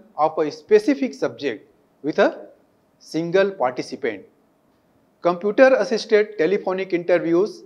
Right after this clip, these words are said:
C A T I, offers a cost-effective way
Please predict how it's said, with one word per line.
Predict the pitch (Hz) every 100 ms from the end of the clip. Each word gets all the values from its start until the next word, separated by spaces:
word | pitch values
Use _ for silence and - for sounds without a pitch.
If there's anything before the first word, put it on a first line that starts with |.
| -
C | _ 196 220 -
A | 180 175
T | 175 165 156
I, | 131 147 254 - _ _ _ -
offers | 156 - 233 247 240 - - _ _ -
a |
cost-effective | 170 175 233 233 233 190 185 190 185
way | 156 151 196